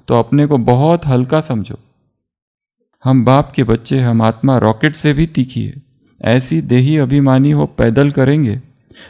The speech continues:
तो कभी थकेंगे नहीं, देह का भान नहीं आएगा, जैसे कि यह टांगे चलती ही नहीं, हम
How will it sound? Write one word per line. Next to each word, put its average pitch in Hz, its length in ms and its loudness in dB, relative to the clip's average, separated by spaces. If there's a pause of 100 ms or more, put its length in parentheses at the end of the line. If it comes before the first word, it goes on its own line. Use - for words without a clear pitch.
(100)
तो 120 80 -2
कभी 131 300 0
थकेंगे 151 520 -2
नहीं, 113 240 0
देह 117 280 0
का 139 180 -2
भान 123 300 0
नहीं 143 260 2
आएगा, 101 340 -2 (320)
जैसे 113 420 0
कि 151 120 -4
यह 135 240 2
टांगे 120 440 0
चलती 120 460 0
ही 175 120 2
नहीं, 139 280 2
हम 131 240 -4